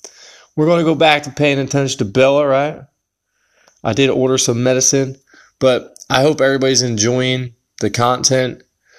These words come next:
I hope I'm shifting some consciousness. You know, I hope some of y'all are looking at your life going, "Holy shit."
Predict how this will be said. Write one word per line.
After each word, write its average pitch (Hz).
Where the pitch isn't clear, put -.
I 117
hope 147
I'm 117
shifting 139
some 113
consciousness. 139
You 117
know, 113
I 107
hope 123
some 123
of 131
y'all 127
are 104
looking 117
at 117
your 101
life 107
going, 98
"Holy 113
shit." 107